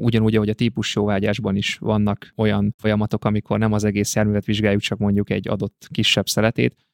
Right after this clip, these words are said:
ugyanúgy ezeknek a vizsgálatával mi is tudunk foglalkozni, tehát meg tudunk vizsgálni például lámpákat, vagy akár olyan dolgokat, mint a biztonsági öv a járművekben,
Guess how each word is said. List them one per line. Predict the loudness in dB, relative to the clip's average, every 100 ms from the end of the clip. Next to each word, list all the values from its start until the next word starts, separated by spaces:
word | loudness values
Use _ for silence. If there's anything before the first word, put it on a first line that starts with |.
| _
ugyanúgy | 0 2 4 2
ezeknek | 0 -2 -4 -4
a | -2
vizsgálatával | -2 0 -2 0 -2 0 2
mi | 2
is | 0
tudunk | -2 -2
foglalkozni, | 0 0 0 0 -4 -4
tehát | -2 0
meg | 0 0
tudunk | 0 0 0
vizsgálni | -2 0 0 0
például | -2 -2 -2 -4 -6
lámpákat, | -2 0 0 0 -2 0 -2 -2 -2
vagy | 0 0
akár | -2 -2 0
olyan | 0 0
dolgokat, | 0 -2 -2
mint | 0 0
a | 0 -2 -6 _ _ _
biztonsági | -6 -4 0 0 0 0 0
öv | 0
a | 0 -4 -6
járművekben, | -4 0 2 2 0 -2 0 2 2